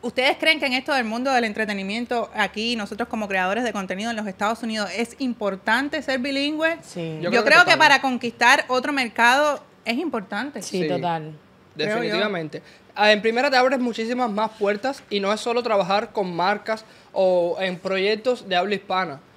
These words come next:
Speaker 3: Ya puedes, eh, abrirte un poco más y pensar en, digamos, marcas, eh, de habla inglesa, eh, proyectos, digamos, un actor. No es simplemente trabajos
Speaker 2: En
Speaker 3: hispanos,
Speaker 2: español,
Speaker 3: ¿entiendes?
Speaker 1: Claro.
Speaker 2: claro,
Speaker 3: Puedes
Speaker 2: total.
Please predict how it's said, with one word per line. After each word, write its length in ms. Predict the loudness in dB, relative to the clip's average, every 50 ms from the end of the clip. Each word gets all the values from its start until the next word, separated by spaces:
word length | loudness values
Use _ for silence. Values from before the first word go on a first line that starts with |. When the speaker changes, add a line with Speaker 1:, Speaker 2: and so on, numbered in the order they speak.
| -20 -20 -20 _ _ -2
Speaker 3:
Ya 220 | 0 0 2 2
puedes, 480 | 0 0 2 2 2 2 2 0 -4 -8 -6
eh, 380 | -4 -2 -2 -2 -4 -4 -6 -6 -4
abrirte 420 | -2 -2 0 -2 -2 -4 -4 -4
un 80 | -4 -4
poco 180 | -4 -4 -2
más 140 | -2 -2 -2
y 80 | -2 -2
pensar 560 | -2 -2 -2 -4 -4 -2 0 0 0 0 -4 -10 -14 _
en, 680 | -6 -6 -4 -4 -6 -8 -8 -8 -10 -10 -12 -12 -10 -6
digamos, 480 | -4 -4 -2 -2 -2 -4 -4 -6 -8 -14 -20 _ _ -20 -20 -14
marcas, 420 | -8 -6 -6 -4 -2 -4 -4 -4 -6 -10 -20 -20 -12 -8
eh, 160 | -6 -6 -2
de 100 | 0 0
habla 160 | 0 0 -2
inglesa, 840 | -4 -4 -4 -2 0 0 0 0 -2 -4 -4 -4 -4 -2 -2 -4 -6 -10 -20 -20 -20 -14 -10
eh, 520 | -8 -6 -4 -4 -4 -6 -6 -8 -8 -10 -12 -10 -6
proyectos, 600 | -4 -2 0 0 0 0 -2 -2 -4 -4 -4 -6 -8
digamos, 300 | -2 0 2 2 2 2 0
un 100 | 0 0
actor. 380 | -2 -2 -2 -2 -2 -2 -2 -6 -12 -20 _ _
No 140 | -6 -4 -4
es 80 | -2 -2
simplemente 720 | -2 -2 0 0 0 0 -2 -2 -2 0 0 0 0 -2 -6 -14 _ _
trabajos 540 | -4 -2 0 2 2 0 0 -4 -6 -8 -14 _ _ _ _ -20 _ _ _ _ -8
Speaker 2:
En 100 | -4 -2
Speaker 3:
hispanos, 260 | 2 2 2 2 0
Speaker 2:
español, 60 | -2 -2 0
Speaker 3:
¿entiendes? 160 | 2 4 6 6
Speaker 1:
Claro. 220 | 6 6 4 4 2 0
Speaker 2:
claro, 120 | 0 2
Speaker 3:
Puedes 180 | 2 2 4 4
Speaker 2:
total. 60 | 4